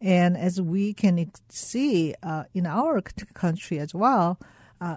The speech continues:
that, um, there's a lot of, not a, a, a lot of vulnerability that we can see it, and we need a strong, wise counsels around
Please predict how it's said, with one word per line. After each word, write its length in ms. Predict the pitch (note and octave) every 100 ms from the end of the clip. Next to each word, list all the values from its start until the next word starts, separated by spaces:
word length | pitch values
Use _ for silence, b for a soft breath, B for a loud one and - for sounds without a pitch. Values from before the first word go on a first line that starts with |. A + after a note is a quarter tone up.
| -
that, 460 | F3+ F3+ E3+ E3 D#3 _ -
um, 520 | D#3+ D#3 D#3 D3+ D3+ b b b b b _ _ _
there's 160 | A3+ A#3+
a 80 | G#3+
lot 300 | G3 G#3 G#3
of, 120 | F#3+ F#3 -
not 260 | F#3+ F#3 F#3+
a, 160 | F#3 E3+ - _
a, 100 | E3 - F3+
a 40 |
lot 300 | F3+ F#3 F#3+
of 180 | E3+ D3+
vulnerability 1000 | - F#3 F3+ E3 D#3 A3+ D#4 G3 C#3+ B2+ -
that 160 | C#3+ D#3+
we 80 |
can 220 | - D#3 D3+
see 260 | - A#3
it, 200 | D#3 E3 B B B B B -
and 440 | F#3 F#3 F#3 F3
we 180 | F3+ F3+
need 400 | F3 E3+ E3+ -
a 100 | F3
strong, 720 | E3+ - E3+ D3+ D#3 D#3 D#3+
wise 480 | D3 C#3+ C#3+ F3+ - -
counsels 840 | - G3 E3 E3+ - C3+ - D#3+ -
around 520 | D3+ C#3+ C3 C#3+